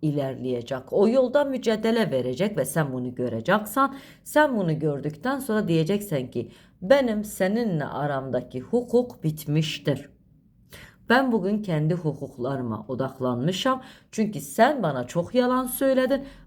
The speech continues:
Ben de senin mumunu söndürdüm. Yalancının mumu da sönene kadarmış." dedikleri de bu olsa gerek. Belki suçunu itiraf edecek, belki kendini aklamak için mücadele verecek.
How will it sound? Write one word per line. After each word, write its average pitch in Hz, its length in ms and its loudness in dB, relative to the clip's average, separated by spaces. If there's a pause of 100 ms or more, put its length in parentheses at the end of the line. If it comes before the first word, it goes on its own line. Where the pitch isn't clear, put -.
Ben 240 260 4
de 143 100 -2
senin 160 440 -2
mumunu 185 380 0
söndürdüm. 123 680 -4
Yalancının 160 760 2
mumu 127 260 -2
da 240 120 2
sönene 147 560 -4
kadarmış." 127 640 -4
dedikleri 123 580 0
de 254 160 0
bu 180 100 0
olsa 156 360 0
gerek. 123 400 0 (340)
Belki 262 300 4
suçunu 254 380 -4
itiraf 247 440 -2
edecek, 233 520 4
belki 185 300 0
kendini 208 380 0
aklamak 196 500 -2
için 202 240 -2
mücadele 185 600 2
verecek. 170 400 2